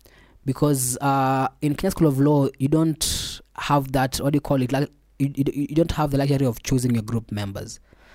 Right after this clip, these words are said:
The school do it for you. So because, uh,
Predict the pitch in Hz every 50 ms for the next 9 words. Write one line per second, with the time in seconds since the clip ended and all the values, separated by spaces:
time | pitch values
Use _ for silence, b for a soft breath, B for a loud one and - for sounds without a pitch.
0 | b b b b b 131 127 - - - 165 151 139 127 123 123 127 131 131 131
1 | - - - - - 95 92 90 87 90 - - - - - - - _ _ _
2 | _ _ b b b b b b b b b - - - 151 143 143 143 139 -
3 | 160 151 143 135 127 127 123 127 143 139 135 131 131 127